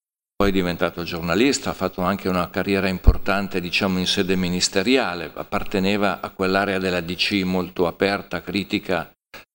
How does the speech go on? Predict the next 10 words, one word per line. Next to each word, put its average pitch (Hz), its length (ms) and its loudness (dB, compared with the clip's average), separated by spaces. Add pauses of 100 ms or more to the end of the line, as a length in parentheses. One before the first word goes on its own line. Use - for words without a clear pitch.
(120)
che 107 140 2
ebbe 98 200 0
molti 101 320 0
dispiaceri 95 760 2
poi 98 220 0
dalla 92 220 0
storia 87 720 -2
della 87 240 0
D 82 140 -6
C. 85 300 0